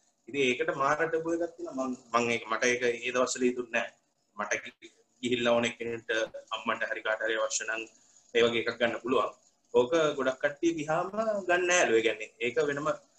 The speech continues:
ගෑනු කෙනෙක් ගිහිල්ලා හරි ඕක, අ, බ්‍රවුන් පේපර් බෑග් එක,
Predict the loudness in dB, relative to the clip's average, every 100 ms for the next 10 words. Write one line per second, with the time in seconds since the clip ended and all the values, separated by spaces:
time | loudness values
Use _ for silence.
0 | _ _ 2 2 -2 -6 -8 -6 -4 -2
1 | -2 0 2 2 4 2 0 _ -2 0
2 | 0 -4 _ 4 4 2 0 2 2 0
3 | -6